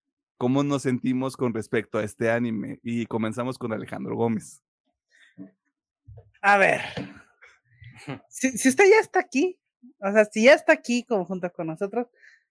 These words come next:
Speaker 2: pues ya, ¿no? O sea, digo, no hay, no hay, ¿cómo se llama?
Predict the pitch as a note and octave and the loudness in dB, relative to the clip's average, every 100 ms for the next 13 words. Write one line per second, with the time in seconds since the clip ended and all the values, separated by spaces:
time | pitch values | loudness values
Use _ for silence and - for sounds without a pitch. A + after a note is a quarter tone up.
0 | _ _ _ _ - _ _ - E3+ E3 | _ _ _ _ -20 _ _ -8 -2 2
1 | D3+ C#3 D3+ E3+ E3+ D3+ A#2+ - - D3 | 0 0 -2 -2 0 0 0 -4 -12 -20
2 | D3+ D#3+ D#3+ F3 F3+ F3+ F#3+ F#3 E3+ F3+ | -8 -6 -2 0 -2 -2 -4 -4 -6 -8
3 | D#3+ C#3 D3+ D#3 F#3+ F#3+ G3+ G3 G3+ F3 | -8 -10 -8 -6 -4 -4 -4 -2 -2 -2
4 | C#3+ C3+ | -4 -10